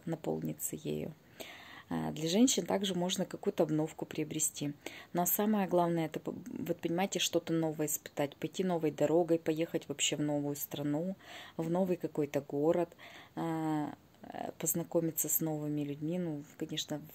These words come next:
в знакомствах очень осторожным будьте, по своему уровню, своей касты только людей выбирайте.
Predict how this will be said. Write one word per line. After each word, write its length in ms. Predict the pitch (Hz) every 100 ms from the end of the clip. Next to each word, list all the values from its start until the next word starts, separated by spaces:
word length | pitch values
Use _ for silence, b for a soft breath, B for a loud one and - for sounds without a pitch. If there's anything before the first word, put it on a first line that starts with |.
| -
в 40 |
знакомствах 720 | 147 165 - 156 - 147 -
очень 280 | 143 - 143
осторожным 680 | 143 - 143 143 147 160 170
будьте, 460 | 185 - - 208 B B B B B
по 80 | -
своему 480 | 170 - 170 151 139
уровню, 300 | 160 190 190
своей 240 | - 160 147
касты 360 | - 151 -
только 300 | 185 196 -
людей 280 | 190 185 190
выбирайте. 600 | 190 185 190 190 180 -